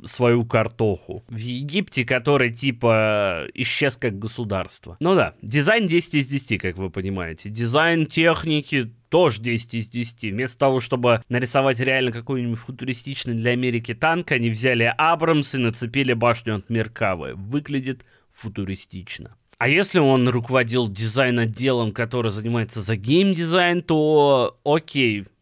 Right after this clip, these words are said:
может быть, я не прав, и да. Там тоже претензий нет, ведь же система специалистов — это такая инновационная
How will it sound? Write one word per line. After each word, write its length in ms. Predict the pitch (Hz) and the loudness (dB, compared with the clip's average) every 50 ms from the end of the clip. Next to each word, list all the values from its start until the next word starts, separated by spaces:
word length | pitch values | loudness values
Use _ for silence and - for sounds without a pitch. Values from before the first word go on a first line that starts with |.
| _ - | _ -14
может 480 | 131 117 120 143 160 151 131 135 127 | -8 -4 0 0 0 0 0 -2 -4
быть, 240 | 123 123 131 117 120 | -4 -4 -4 -2 -2
я 140 | 127 117 107 | -2 -2 0
не 140 | 104 104 101 | -2 -4 -8
прав, 540 | - - 107 117 131 147 151 - - - - | -6 -4 0 2 2 2 0 -2 -8 -18 -14
и 260 | - - 110 98 92 | -10 -8 -6 -6 -6
да. 260 | 90 95 82 76 - - _ _ _ _ | -8 -8 -10 -10 -10 -16 _ _ _ _
Там 180 | - 175 170 160 | -2 0 2 4
тоже 220 | 208 190 123 - | 4 2 2 2
претензий 560 | - 123 123 117 139 127 120 110 98 107 117 | 0 -2 0 0 0 0 0 0 -2 -2 -2
нет, 300 | 123 156 175 170 120 113 | 0 2 2 2 0 -2
ведь 160 | 113 113 98 | -4 -4 -4
же 260 | 95 101 104 101 98 95 | -4 -4 -4 -4 -4 -4
система 480 | - 139 123 - - 165 156 135 120 | -6 -8 -8 -4 0 0 2 2 2
специалистов — 840 | 110 - - 117 107 - 127 120 120 139 160 151 - - 117 110 - | 0 -2 -6 -12 -6 -2 0 0 2 2 0 -2 -4 -6 -8 -8 -8
это 160 | 120 107 120 113 | -8 -8 -8 -10
такая 500 | - 113 - 139 139 127 117 107 92 - _ | -12 -6 -2 0 2 2 2 2 0 -2 _
инновационная 1000 | - 135 131 131 123 131 - - - 135 131 127 113 104 104 101 95 90 85 - | -4 -2 -2 0 -2 -2 -4 -4 -4 -2 -2 -2 -2 -2 -4 -4 -4 -6 -6 -8